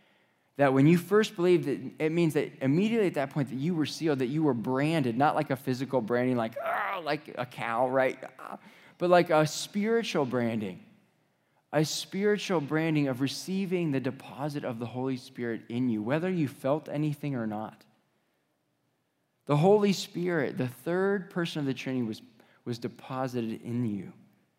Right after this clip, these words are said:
The Holy Spirit's probably the most misunderstood person of the Trinity, but it's the person who the Bible describes as our advocate, as our helper, as our teacher, our counselor, as our comforter,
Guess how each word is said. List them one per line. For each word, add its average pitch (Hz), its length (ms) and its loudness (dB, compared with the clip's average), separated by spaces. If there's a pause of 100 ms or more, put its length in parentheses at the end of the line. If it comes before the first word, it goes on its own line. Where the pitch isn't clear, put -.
(340)
The 151 80 4
Holy 185 80 8
Spirit's 185 300 0
probably 175 260 6
the 156 100 2
most 151 280 4
misunderstood 160 1040 2
person 160 340 -2
of 143 160 0
the 135 100 0
Trinity, 170 600 0 (720)
but 127 120 2
it's 127 120 0
the 139 80 -8
person 151 300 0
who 147 60 4
the 131 100 2
Bible 139 340 4
describes 127 640 -2 (380)
as 113 180 -4
our 123 220 0
advocate, 139 680 -4 (600)
as 120 180 -4
our 131 120 0
helper, 123 580 -2 (560)
as 139 160 0
our 151 120 6
teacher, 147 540 -2
our 113 140 2
counselor, 123 640 -2 (380)
as 135 140 0
our 151 100 4
comforter, 151 520 0